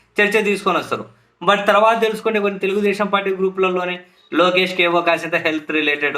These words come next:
లైట్గా ఇష్యూ ఏదో, అప్పుడు అచ్చెన్నాయుడు గారు బాధపడ్డారు కదా చాలా రోజులు. So అటువంటి ఇష్యూ ఏదో కొన్ని రోజు, అంటే ఓ ఇష్యూ ఉన్నట్లుంది, తర్వాత ఓ, ఆ, బాగా అయినట్లుంది, సంతోషం, anything, ఇప్పుడు everything is okay, ప్రాబ్లం ఏం లేదు అని అన్నారు. పోనీయండి,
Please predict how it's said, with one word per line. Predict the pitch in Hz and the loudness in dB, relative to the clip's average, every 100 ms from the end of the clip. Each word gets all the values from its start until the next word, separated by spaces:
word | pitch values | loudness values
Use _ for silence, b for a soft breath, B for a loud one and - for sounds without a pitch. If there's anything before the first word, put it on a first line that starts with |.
| - | -4
లైట్గా | 139 139 135 135 | -2 0 0 -2
ఇష్యూ | 127 123 131 | -4 -4 -4
ఏదో, | 123 127 - b b - | -2 -6 -8 b b -2
అప్పుడు | 123 131 | 2 4
అచ్చెన్నాయుడు | 127 127 156 156 151 | 4 2 2 2 0
గారు | 143 135 123 123 | 0 0 0 0
బాధపడ్డారు | 123 131 131 131 117 | 2 2 0 -2 -2
కదా | 107 | -4
చాలా | 95 117 110 | -4 -2 0
రోజులు. | 113 104 87 - _ _ _ _ _ _ _ - | -2 -4 -6 -16 _ _ _ _ _ _ _ 2
So | |
అటువంటి | 147 147 165 160 160 | 2 4 0 0 0
ఇష్యూ | 151 151 170 | -2 -2 0
ఏదో | 160 156 | 0 -2
కొన్ని | 151 143 | -4 -2
రోజు, | 147 | -2
అంటే | 139 139 135 | 0 -2 -4
ఓ | 131 | -4
ఇష్యూ | 135 123 156 147 | -4 -4 -2 -2
ఉన్నట్లుంది, | 143 139 139 131 131 170 | -2 -4 -6 -6 -8 -8
తర్వాత | - 190 175 | -4 -2 -2
ఓ, | 175 156 151 b b _ | 0 0 -2 b b _
ఆ, | - 131 | -2 0
బాగా | 127 139 139 | 2 2 2
అయినట్లుంది, | 139 127 196 294 | -2 -4 -8 -4
సంతోషం, | 330 302 262 - 113 - | -2 0 -2 -2 -4 -2
anything, | 165 170 135 110 | -2 0 -4 -4
ఇప్పుడు | 113 127 | -4 -2
everything | 123 127 123 120 | 0 -2 -2 -4
is | 110 | -4
okay, | 104 101 | -4 -6
ప్రాబ్లం | - 107 107 104 | -2 -2 0 -4
ఏం | 98 98 | -6 -8
లేదు | 95 95 | -8 -6
అని | 92 | -8
అన్నారు. | - 92 107 - | -10 -12 -12 -4
పోనీయండి, | 156 131 98 87 | -2 0 -2 -8